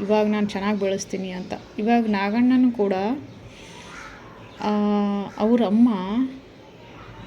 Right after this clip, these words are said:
ಅವ್ನು ತೀರಿ ಹೋದ್ಮೇಲೆ ಅವ್ನ ಫೋಟೋ ಮುಂದೆ ಒಂದು ಗ್ಲಾಸ್ ನೀರಿಡ್ತಾರೆ.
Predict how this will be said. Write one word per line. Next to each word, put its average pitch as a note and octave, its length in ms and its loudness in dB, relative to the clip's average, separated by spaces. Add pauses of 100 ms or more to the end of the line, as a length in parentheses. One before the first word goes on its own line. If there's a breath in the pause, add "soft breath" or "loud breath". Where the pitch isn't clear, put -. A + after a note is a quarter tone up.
ಅವ್ನು G#3+ 240 2
ತೀರಿ A#3+ 280 4
ಹೋದ್ಮೇಲೆ G#3+ 460 2
ಅವ್ನ A3+ 220 0
ಫೋಟೋ A#3+ 360 -2
ಮುಂದೆ G#3+ 260 0
ಒಂದು A3+ 220 0
ಗ್ಲಾಸ್ G#3 340 -2
ನೀರಿಡ್ತಾರೆ. G#3 520 -2